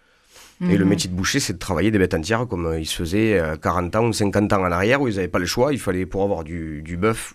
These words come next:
Speaker 1: ou de la vache, eh ben, il fallait tuer une bête, donc, euh, ils allaient pas jeter la moitié qu'ils allaient pas
Speaker 2: C'est
Speaker 1: utiliser,
Speaker 2: ça,
Speaker 1: quoi.
Speaker 2: ouais, ouais, ouais, tout à fait. Alors j'aimerais qu'on parle d'emploi tout de même, parce que c'est un métier, euh, bah, qui a quand même souffert ces dernières années.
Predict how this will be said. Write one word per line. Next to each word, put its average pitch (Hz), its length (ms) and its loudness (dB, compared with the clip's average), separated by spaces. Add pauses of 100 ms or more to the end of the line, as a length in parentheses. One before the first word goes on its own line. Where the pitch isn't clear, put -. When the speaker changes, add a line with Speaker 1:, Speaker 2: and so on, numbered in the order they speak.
Speaker 1:
ou 101 40 -12
de 92 40 -8
la 73 80 -4
vache, 107 260 -2 (640)
eh 78 80 -4
ben, 82 120 0
il 82 80 0
fallait 92 200 0
tuer 90 160 -2
une 80 100 -2
bête, 120 240 2
donc, 90 260 -8
euh, 78 360 -10
ils 85 160 -8
allaient 90 100 -2
pas 113 140 0
jeter 107 240 -2
la 107 60 4
moitié 92 260 0
qu'ils 104 120 -4
allaient 87 120 -2
pas 113 80 -2
Speaker 2:
C'est 113 100 -2
Speaker 1:
utiliser, 151 160 0
Speaker 2:
ça, 135 160 0
Speaker 1:
quoi. 151 160 -6
Speaker 2:
ouais, 143 140 -4 (140)
ouais, 143 120 -2
ouais, 139 140 -2
tout 151 160 -10
à 143 80 -4
fait. 131 240 -10 (560)
Alors 214 100 8
j'aimerais 262 240 4
qu'on 247 160 0
parle 262 160 2
d'emploi 196 560 4
tout 175 140 -4
de 165 60 2
même, 156 280 2
parce 156 240 0
que 208 80 2
c'est 233 240 2
un 254 60 6
métier, 233 680 6
euh, 180 320 4
bah, 190 140 2
qui - 160 2
a - 20 2
quand 220 140 2
même 160 120 4
souffert - 540 -2
ces 151 140 -2
dernières 135 440 0
années. 196 460 6